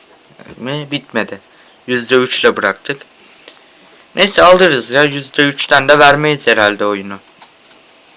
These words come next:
Şöyle hop.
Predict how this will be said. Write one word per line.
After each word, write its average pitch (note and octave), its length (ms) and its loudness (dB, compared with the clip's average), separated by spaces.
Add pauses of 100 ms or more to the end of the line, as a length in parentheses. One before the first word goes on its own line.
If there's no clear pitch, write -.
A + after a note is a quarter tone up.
(4000)
Şöyle G#2+ 500 -8 (540)
hop. - 160 -12